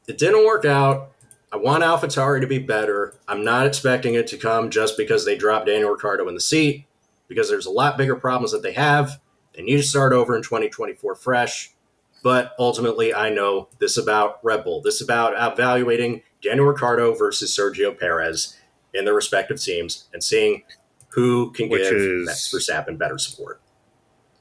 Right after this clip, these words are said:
Speaker 2: Which is gonna be a big we'll see, given that Perez still has qualifying woes. And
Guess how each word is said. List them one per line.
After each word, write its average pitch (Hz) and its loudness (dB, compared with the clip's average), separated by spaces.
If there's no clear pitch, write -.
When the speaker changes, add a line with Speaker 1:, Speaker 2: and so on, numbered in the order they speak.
Speaker 2:
Which 113 -4
is 101 -6
gonna 107 -2
be 107 0
a 98 0
big 113 0
we'll 104 -2
see, 95 -6
given 90 -4
that 90 -6
Perez 90 -2
still 104 -2
has 87 -2
qualifying 85 -4
woes. 127 2
And 101 -4